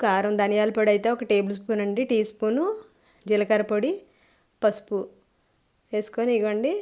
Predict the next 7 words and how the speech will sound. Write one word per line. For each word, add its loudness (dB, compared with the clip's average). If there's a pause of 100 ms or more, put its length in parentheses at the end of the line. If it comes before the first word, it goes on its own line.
(1600)
ఉప్పు -8 (120)
కూడా 0 (1120)
ముందు 0
ఉల్లిపాయలు 2 (400)
మగ్గించేటప్పుడు -2
కొద్దిగా 2
వేసుకున్నానండి. -4